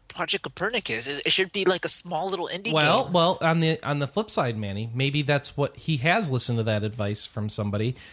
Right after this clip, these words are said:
Speaker 2: and he's not putting millions of his own money, and that's why they need more money.
Speaker 1: I, I think he could
Speaker 2: M-
Speaker 1: make a pretty decent indie game for four hundred thousand dollars of his own cash.
Speaker 2: Hmm.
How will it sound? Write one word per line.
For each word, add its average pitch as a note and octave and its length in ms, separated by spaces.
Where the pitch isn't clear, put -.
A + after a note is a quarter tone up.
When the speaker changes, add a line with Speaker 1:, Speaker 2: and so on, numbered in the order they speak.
Speaker 2:
and B2 220
he's C#3 220
not D#3+ 300
putting A2 300
millions G2+ 340
of G2+ 60
his G2+ 160
own G2+ 100
money, G#2 220
and A#2 100
that's B2 220
why C#3 80
they C#3+ 120
need D#3 440
more G#2+ 160
money. F2 340
Speaker 1:
I, - 80
I D#3 80
think D#3+ 260
he E3+ 80
could D3 220
Speaker 2:
M- C3 60
Speaker 1:
make C3+ 180
a - 20
pretty D#3 320
decent C#3 380
indie B2+ 200
game A2+ 300
for A2+ 160
four B2 220
hundred - 240
thousand G2+ 240
dollars G#2+ 240
of - 80
his G#2+ 80
own - 160
cash. - 440
Speaker 2:
Hmm. A2+ 240